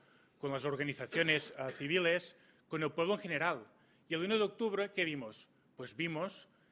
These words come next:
lo que comentaba también Natalia, vimos lo mejor de la sociedad catalana con la solidaridad, gente que no se conocía entre ellos, que estaban allí colaborando, gente que, que dormía por las noches, gente que organizaba conciertos para amenizar las veladas,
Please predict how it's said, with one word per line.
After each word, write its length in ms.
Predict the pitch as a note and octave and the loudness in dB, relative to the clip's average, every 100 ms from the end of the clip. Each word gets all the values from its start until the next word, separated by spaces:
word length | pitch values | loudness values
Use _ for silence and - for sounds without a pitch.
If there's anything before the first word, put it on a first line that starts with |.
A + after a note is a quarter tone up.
| _ _ _ _ | _ _ _ _
lo 160 | C3 C3+ | -6 -6
que 100 | C3 | -4
comentaba 420 | C3 C3+ C#3+ D#3+ | -4 0 2 4
también 300 | F#3+ E3+ C#3 | 4 2 0
Natalia, 480 | A2+ C#3+ D3 A#2 G2+ - _ _ _ _ _ _ _ _ - | 0 0 0 -2 -8 -14 _ _ _ _ _ _ _ _ -8
vimos 380 | D3+ F3 D3 - | -2 0 -2 -6
lo 320 | D#3 D#3 D#3 | -4 4 6
mejor 380 | D3+ D3 F#3 G#3+ | 6 4 4 6
de 60 | G#3 | 6
la 40 | |
sociedad 420 | - - D#3 C#3+ | 4 0 -2 -2
catalana 560 | - C3 B2 B2 D#3+ G3 - _ _ - | -2 -2 -2 0 -2 -4 -10 _ _ -6
con 160 | C#3+ | -2
la 80 | C3+ | -2
solidaridad, 720 | C3 C#3 C3 B2 B2 C3+ C#3 - | -4 -4 -4 -4 -4 -2 -2 -4
gente 320 | D#3+ E3 E3+ | -6 -2 0
que 80 | E3 | 0
no 80 | D#3+ | -2
se 160 | E3 | -2
conocía 480 | D#3+ D3+ C#3+ D#3 D3 | -4 -2 -4 0 0
entre 280 | C#3+ C#3 C3+ | 0 0 0
ellos, 380 | C#3 C3 A#2 - - - - - | 0 -2 -6 -12 -20 -20 -12 -8
que 80 | |
estaban 300 | C#3 D#3+ D#3+ | -2 2 4
allí 200 | D#3+ D#3+ | 4 2
colaborando, 760 | D#3+ D#3+ C#3 C3+ C3+ B2+ G#2+ G2+ _ _ - - - _ _ _ - | 2 2 2 2 0 -2 -6 -10 _ _ -20 -20 -20 _ _ _ -8
gente 360 | - E3 D3+ F#3+ | -2 0 2 4
que, 240 | G3 - | 4 2
que 120 | E3+ | 0
dormía 380 | D#3 D#3 D#3+ F3+ | 2 2 4 6
por 120 | F3+ | 6
las 160 | E3 C#3 | 4 2
noches, 340 | C#3+ C#3 C3 | 0 0 -2
gente 280 | - D#3+ F#3 | -2 -2 0
que 60 | F3+ | 2
organizaba 500 | D#3+ D#3+ D3 E3 F3 | 2 0 0 0 0
conciertos 640 | E3+ C#3+ E3 D#3+ G#3 G#3 | -2 -2 0 2 2 0
para 200 | - C#3+ | 2 2
amenizar 420 | C#3 D3 C#3 D3 | 2 0 0 0
las 160 | E3 E3 | 2 2
veladas, 580 | C#3 C3+ C3 A2 - | 2 2 0 -2 -8